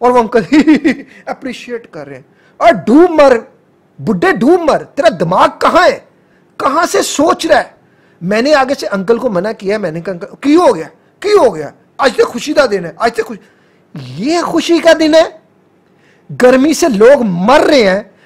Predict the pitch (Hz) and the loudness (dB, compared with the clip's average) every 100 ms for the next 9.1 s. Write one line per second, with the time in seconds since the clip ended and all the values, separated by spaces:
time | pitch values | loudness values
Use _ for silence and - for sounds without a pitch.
0 | _ 160 240 285 320 262 196 285 269 240 | _ -2 0 0 0 0 0 2 4 2
1 | 233 240 240 240 139 202 359 339 196 160 | 2 0 0 -2 -2 0 2 2 2 0
2 | 156 151 151 _ _ _ 254 330 330 - | 0 -6 -12 _ _ _ 0 2 2 -2
3 | 294 285 175 269 240 381 339 214 214 208 | -2 -4 -2 0 2 2 0 0 -4 -4
4 | 202 170 175 190 240 269 285 185 202 240 | -6 -4 -2 -2 0 -2 -2 0 4 4
5 | 302 302 202 202 226 247 208 208 240 214 | 2 0 0 0 2 0 -2 0 0 0
6 | 202 240 190 196 240 233 208 - 269 - | 0 -2 0 -2 -2 -4 -6 -6 -6 0
7 | 359 320 277 233 - _ _ _ - 294 | 0 2 0 -2 -10 _ _ _ -10 2
8 | 480 226 247 320 349 339 269 269 254 196 | 2 4 2 2 2 2 4 2 2 -2
9 | 113 | -8